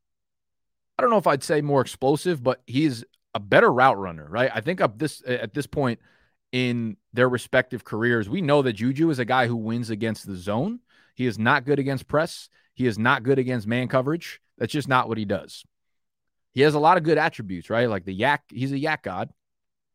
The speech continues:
He has been proven to be so, uh, at points in his career. He's good with the ball in his hands. He's a smart player. He's a tough player. Fucking contact balance, all those things that people like to say. He's just not a real alpha wide receiver one.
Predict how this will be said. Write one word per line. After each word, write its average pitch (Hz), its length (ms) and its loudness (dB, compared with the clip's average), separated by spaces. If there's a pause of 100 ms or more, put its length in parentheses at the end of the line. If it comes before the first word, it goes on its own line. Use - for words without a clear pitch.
(360)
He 123 80 -8
has 110 180 0
been 101 300 -4 (140)
proven 104 320 -4
to 98 80 -4
be 101 180 -2
so, 104 320 -4 (220)
uh, 98 220 -6
at 98 100 -16
points 110 240 -8
in 101 80 -8
his 95 80 -10
career. 101 420 -8 (600)
He's 107 140 -6
good 139 120 6
with 151 140 2
the 139 60 -2
ball 139 180 2
in 135 60 -2
his 123 100 -6
hands. 113 420 -8 (420)
He's 107 180 -6
a 104 40 -8
smart 139 320 2
player. 117 460 2 (180)
He's 104 140 -14
a - 40 -20
tough - 280 2
player. 117 420 4 (720)
Fucking 120 260 -4
contact 127 580 2
balance, 123 680 -2
all 120 180 -2
those 117 240 -4
things 110 280 -2
that 98 140 -6
people 98 240 -8
like 95 140 -6
to - 60 -20
say. 92 300 -6 (1400)
He's 156 160 2
just 220 160 -2
not 160 220 8
a 147 60 8
real 131 320 4
alpha 117 440 0
wide 104 240 0
receiver 101 360 -4
one. 80 320 -10